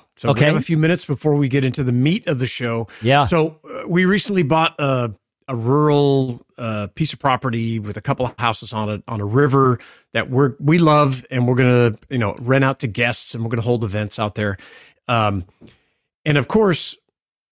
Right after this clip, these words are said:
Speaker 1: uh, after about, I don't know, four or five months,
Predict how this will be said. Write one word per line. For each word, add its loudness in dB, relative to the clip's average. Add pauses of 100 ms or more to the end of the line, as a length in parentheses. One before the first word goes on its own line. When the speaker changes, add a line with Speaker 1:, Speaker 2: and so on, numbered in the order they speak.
(220)
Speaker 1:
uh, -8
after 0
about, 0 (580)
I -6
don't -2
know, -2
four 0
or -2
five 0
months, 0